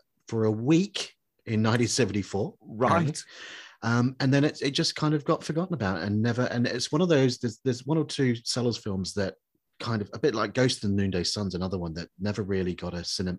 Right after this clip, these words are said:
Speaker 1: a proper release or, or got a release, and, and,
Speaker 2: Day at the
Speaker 1: um,
Speaker 2: Beach, I think, as
Speaker 1: Day at the
Speaker 2: well, was
Speaker 1: Beach,
Speaker 2: another
Speaker 1: it's,
Speaker 2: one, wasn't
Speaker 1: yeah,
Speaker 2: it? That
Speaker 1: yeah.
Speaker 2: he, he, he had, he was, he was a dab hand at lost films in the early nineteen seventies.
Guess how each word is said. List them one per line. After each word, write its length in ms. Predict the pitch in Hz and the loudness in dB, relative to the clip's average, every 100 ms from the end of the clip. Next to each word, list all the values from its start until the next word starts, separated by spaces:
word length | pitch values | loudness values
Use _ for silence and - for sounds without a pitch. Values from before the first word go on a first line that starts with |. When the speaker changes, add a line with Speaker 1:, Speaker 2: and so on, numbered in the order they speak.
| - | -8
Speaker 1:
a 60 | |
proper 260 | - 98 - | -10 -10 -8
release 460 | 85 87 85 82 82 | -8 -6 -4 -4 -6
or, 200 | 78 76 | -10 -14
or 140 | 82 - | -14 -10
got 180 | 95 87 | -8 -6
a 120 | 87 | -8
release, 440 | 82 90 85 - - - - - _ | -6 -4 -4 -6 -12 -20 -20 -20 _
and, 440 | 92 92 90 92 90 - | -6 -2 -2 -4 -8 -10
and, 320 | 92 95 92 | -4 -2 2
Speaker 2:
Day 180 | 113 135 | 4 4
at 100 | 95 | 4
the 60 | 92 | 2
Speaker 1:
um, 60 | |
Speaker 2:
Beach, 400 | 127 143 175 - | 2 2 2 -4
I 100 | 165 | -6
think, 340 | - 160 143 135 | -4 -4 -2 -2
as 100 | 123 | 2
Speaker 1:
Day 140 | 123 | 4
at 80 | 147 | 4
the 60 | |
Speaker 2:
well, 100 | 175 | 4
was 100 | 113 | 2
Speaker 1:
Beach, 100 | 170 | 2
Speaker 2:
another 140 | - - | 2 2
Speaker 1:
it's, 160 | - | 2
Speaker 2:
one, 220 | 214 214 202 | 0 0 2
wasn't 280 | 131 151 | 2 4
Speaker 1:
yeah, 60 | 110 | 2
Speaker 2:
it? 140 | 90 - | 0 -4
That 160 | 117 113 | -4 0
Speaker 1:
yeah. 260 | 131 135 170 | 2 2 2
Speaker 2:
he, 100 | 170 | 2
he, 300 | 196 180 180 | 2 4 2
he 160 | 160 190 | 2 4
had, 180 | 208 220 | 4 2
he 240 | 175 180 | 2 2
was, 180 | 185 180 | 2 0
he 240 | 185 180 | 0 0
was 100 | 185 | -2
a 60 | 170 | -2
dab 260 | 151 202 190 | 2 2 2
hand 360 | 160 190 165 | 2 2 0
at 100 | 123 | -4
lost 360 | 120 147 147 - | -2 -4 -6 -8
films 380 | - 156 135 107 | -2 -2 -2 -4
in 100 | 107 | -4
the 120 | 110 | -2
early 180 | 107 104 | -2 -2
nineteen 420 | 101 101 98 104 | -2 -2 -2 -6
seventies. 1120 | 95 104 98 104 113 123 - 175 - 185 135 | -4 -4 0 0 0 -4 -2 0 0 -2 -4